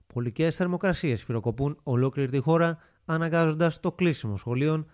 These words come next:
καθώς και πλήθος άλλων προβλημάτων.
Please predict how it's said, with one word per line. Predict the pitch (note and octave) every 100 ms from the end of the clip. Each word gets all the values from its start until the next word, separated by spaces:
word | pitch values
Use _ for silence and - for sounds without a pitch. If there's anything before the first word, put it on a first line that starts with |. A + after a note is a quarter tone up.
| _
καθώς | - D3 E3+ D#3
και | C3+
πλήθος | - C3+ D3 D#3+ -
άλλων | - C3+ C#3+ D#3+
προβλημάτων. | D#3+ D#3 D3 C3+ A2+ G2 F2+